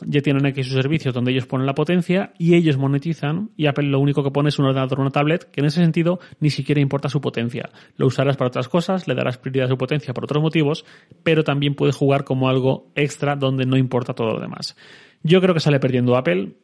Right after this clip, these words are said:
Apple sabrá cómo ha jugado sus cartas en la última década en cuanto al videojuego. Lo cierto es que podrá estar ganando millonadas con las gemas del Candy Crush o con los cofres o los sobres o las skins o lo que sea,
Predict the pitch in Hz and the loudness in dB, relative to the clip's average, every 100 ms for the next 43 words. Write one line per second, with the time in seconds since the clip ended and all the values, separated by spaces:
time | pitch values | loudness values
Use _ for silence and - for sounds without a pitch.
0 | - 147 135 139 127 139 139 135 131 135 | -4 0 0 0 0 -2 -2 -6 -2 -2
1 | 131 123 127 127 123 123 123 127 127 123 | 0 -2 -4 -6 -6 -2 -2 0 -2 -2
2 | 123 120 123 120 123 123 156 151 190 - | -4 -4 -4 -4 -2 0 2 2 0 -4
3 | - - _ _ 135 127 165 160 143 139 | -20 -20 _ _ -2 2 2 2 0 2
4 | 139 135 143 135 135 135 127 127 123 123 | 2 2 0 0 0 2 0 0 0 2
5 | 127 135 139 123 - - 120 123 - 139 | 2 2 2 0 -4 -8 -6 -6 -2 0
6 | 131 123 120 120 135 160 131 123 120 - | 0 -2 -2 -2 0 0 0 0 -2 -2
7 | 135 123 120 120 - 156 135 127 147 127 | -2 -2 -4 -6 0 0 0 -4 -4 -6
8 | - 131 - 165 143 120 127 127 127 147 | -6 -8 -4 2 2 2 -2 -2 -2 -2
9 | 170 | -2